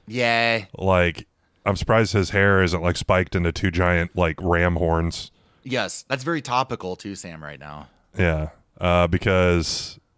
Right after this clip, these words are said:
Speaker 2: I mean, he's really getting <laughs> after it with the pranks out of nowhere.
Speaker 1: I,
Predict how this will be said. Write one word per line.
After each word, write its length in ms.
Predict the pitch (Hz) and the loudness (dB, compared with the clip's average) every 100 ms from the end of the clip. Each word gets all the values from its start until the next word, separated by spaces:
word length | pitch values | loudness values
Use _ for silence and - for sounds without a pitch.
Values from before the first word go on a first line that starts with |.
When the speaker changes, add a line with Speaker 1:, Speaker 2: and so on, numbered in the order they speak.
| _ _ _ - | _ _ _ -4
Speaker 2:
I 40 | |
mean, 260 | 90 87 85 | 0 2 0
he's 220 | 98 95 | 0 2
really 200 | 110 104 | 4 4
getting 200 | 98 101 | 2 0
<laughs> 40 | |
after 320 | 95 131 - 117 | 2 2 2 2
it 60 | |
with 80 | - | 2
the 80 | - | -2
pranks 400 | - 101 98 - | 0 2 0 0
out 120 | 95 | 0
of 60 | 90 | 2
nowhere. 480 | 90 90 85 82 78 _ _ _ _ _ _ 139 | 2 2 2 0 -4 _ _ _ _ _ _ -6
Speaker 1:
I, 100 | 160 | -2